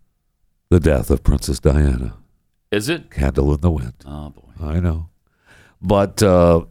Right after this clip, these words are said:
Speaker 1: a Ford Escort driven by Princess Diana, uh,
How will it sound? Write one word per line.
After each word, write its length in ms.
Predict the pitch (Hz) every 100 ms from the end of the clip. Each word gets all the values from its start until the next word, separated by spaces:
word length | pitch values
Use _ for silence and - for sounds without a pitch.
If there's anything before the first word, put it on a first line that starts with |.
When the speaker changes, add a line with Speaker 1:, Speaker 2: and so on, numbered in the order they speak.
| -
Speaker 1:
a 80 | 95
Ford 320 | 131 135 120
Escort 640 | 117 135 - 87 76 - - _ _ - -
driven 520 | 80 95 131 117 71 62 -
by 200 | 92 82
Princess 380 | - 87 - 76
Diana, 540 | 82 76 71 69 82 - _ _ _ _ _ _ _ _
uh, 540 | 95 82 80 78 78